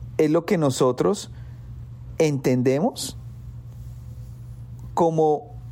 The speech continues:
una perseverancia, en este caso, del Espíritu Santo. Y así como nos atormenta, ¿cuántas veces nos hemos quejado de este silencio? Pero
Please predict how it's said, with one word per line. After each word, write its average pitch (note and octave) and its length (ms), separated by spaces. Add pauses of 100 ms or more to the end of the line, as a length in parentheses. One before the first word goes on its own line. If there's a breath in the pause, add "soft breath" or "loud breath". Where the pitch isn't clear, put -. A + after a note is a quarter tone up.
(160)
una F#3 280
perseverancia, D#3+ 880
en F3 140
este D3+ 220
caso, F3 300
del D#3+ 180
Espíritu C#3+ 540
Santo. B2+ 440 (3000 loud breath)
Y F#3+ 120
así E3 240
como G#3 200
nos G#3 180
atormenta, C3 720 (320 loud breath)
¿cuántas F#3+ 360
veces G#3+ 260
nos F#3 200
hemos E3 280
quejado D3+ 540
de B2+ 160
este C#3 220
silencio? D3 560 (560 loud breath)
Pero E3+ 400